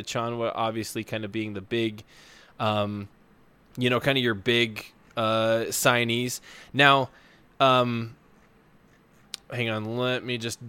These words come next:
double check. I wanna make sure I'm not missing anything too obvious here. When the, you get too many names going, it, yeah, it,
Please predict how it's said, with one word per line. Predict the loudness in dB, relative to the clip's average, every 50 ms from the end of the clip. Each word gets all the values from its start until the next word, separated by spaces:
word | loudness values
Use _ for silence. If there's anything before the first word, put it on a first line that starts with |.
| -8 -4
double | 0 2 4 4 4 4 4 4 2 0 0 -2
check. | -4 -2 -2 0 0 0 0 -2 -8 -16 -20 -16 -10
I | -8
wanna | -6 -6 -6
make | -6 -6 -8 -8
sure | -6 -4 -4 -4
I'm | -4 -4
not | -6 -6 -6 -8 -12 _ _ _ _ _ _ _ _ _ _ _ _ _ _ _ _ -8
missing | -6 -6 -6 -6 -6 -6 -6
anything | -4 -4 -6 -6 -6 -8 -8 -8
too | -8 -8 -6 -4 -2
obvious | -2 -2 -2 -2 -4 -6 -6 -6
here. | -6 -6 -4 -4
When | -4 -6 -6
the, | -6 -6
you | -6 -4 -4
get | -4 -4 -4 -4
too | -6 -4
many | -4 -4 -4 -4 -4
names | -4 -4 -4 -4 -6 -8
going, | -8 -8 -8 -8 -8 -8 -10 -10 -12 -16 _ _ _ _ _
it, | -10 -10 -10 -12 _ _ _ _ _ _ -12
yeah, | -10 -8 -8 -8 -10 -12 -16 -20 _ _ -12
it, | -12 -12